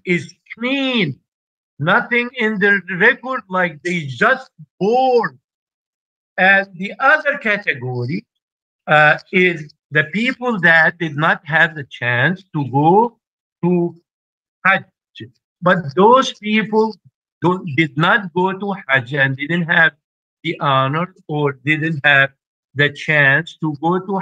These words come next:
Hajj, Allah subhanahu wa ta'ala is Al-Adl, is the wise, is the, the absolute just. He gave them, he gave us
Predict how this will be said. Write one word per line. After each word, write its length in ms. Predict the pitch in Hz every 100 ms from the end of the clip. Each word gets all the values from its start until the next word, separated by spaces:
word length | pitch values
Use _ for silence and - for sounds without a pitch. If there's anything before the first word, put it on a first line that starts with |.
| -
Hajj, 260 | 190 269 208
Allah 320 | 185 180 190
subhanahu 440 | 175 151 190 190 185
wa 60 |
ta'ala 640 | 180 165 185 208 220 233 254 _ _ _ _ -
is 380 | 196 196 143 _ -
Al-Adl, 920 | 185 180 156 233 269 180 143 135 104 _ _ _ _ -
is 180 | 180 185 -
the 120 | 170
wise, 640 | 160 175 202 226 226 202 170 _ _ _ _ _ -
is 200 | 160 151 - 120
the, 200 | 131 156 156 170 147
the 160 | 147 -
absolute 1300 | 285 262 - _ - - 208 180 185 190 262 285 269 147
just. 420 | 104 226 277 - _ _ _ -
He 200 | 220 247
gave 380 | 240 302 269 190
them, 420 | 254 254 240 202 _ _ _ _ _ _ -
he 180 | 180 202
gave 360 | 220 240 233 - - 262
us 300 | 269 -